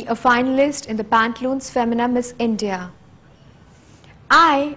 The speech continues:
am living the life of my dreams, and I got to give back to the world,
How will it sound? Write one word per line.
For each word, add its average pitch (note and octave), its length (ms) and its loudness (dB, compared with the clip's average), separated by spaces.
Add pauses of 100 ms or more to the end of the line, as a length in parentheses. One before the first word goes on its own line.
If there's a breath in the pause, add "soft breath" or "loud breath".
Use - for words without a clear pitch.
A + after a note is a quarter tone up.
am C#4+ 120 0
living E4 360 2
the C#4+ 60 -2
life A#3+ 400 2
of - 140 -12
my D4 160 -2
dreams, G#3+ 680 -4 (680 soft breath)
and A3 100 -2 (140)
I B3+ 160 4
got D#4+ 140 2
to D#4+ 80 0
give B3 340 -2
back A3+ 260 4
to - 80 -4
the A#3 120 2
world, G3 400 -2